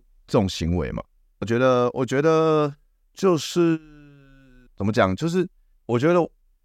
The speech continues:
我们男人要学习的就是说，你要，其实这都是你的选择啦，就是说你要，你要稳定性伴侣，还是你要，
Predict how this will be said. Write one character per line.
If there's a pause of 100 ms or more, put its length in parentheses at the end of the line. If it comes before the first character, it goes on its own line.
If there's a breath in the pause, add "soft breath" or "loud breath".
(200)
我
们
男
人
要
学
习
的
就
是
说，
你
要， (440)
其
实
这
都
是
你
的
选
择
啦，
就
是
说
你
要， (320)
你
要
稳
定
性 (380)
伴
侣，
还
是
你
要，